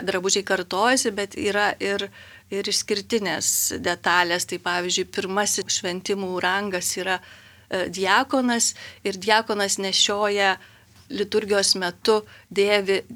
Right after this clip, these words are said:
dalmatiką. Tai taip pat, e, senovės Romos, e, imperijos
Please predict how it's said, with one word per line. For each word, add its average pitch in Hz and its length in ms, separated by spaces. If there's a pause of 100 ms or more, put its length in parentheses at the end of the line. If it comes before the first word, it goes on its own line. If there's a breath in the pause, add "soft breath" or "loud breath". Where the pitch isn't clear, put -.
(160)
dalmatiką. 196 1080
Tai 180 160
taip 190 220
pat, 202 380
e, 185 520 (560)
senovės 180 600
Romos, 180 680
e, 180 560
imperijos 185 760